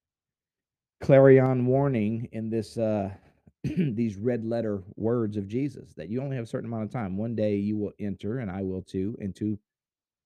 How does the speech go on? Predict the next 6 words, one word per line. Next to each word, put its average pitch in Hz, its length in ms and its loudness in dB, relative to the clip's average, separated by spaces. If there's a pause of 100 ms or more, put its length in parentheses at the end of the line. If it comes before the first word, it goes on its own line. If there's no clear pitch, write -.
our 95 160 0
eternal 101 400 -4
dwelling. 98 440 -6 (680)
And 82 120 -10
we 92 100 0
will, 101 300 2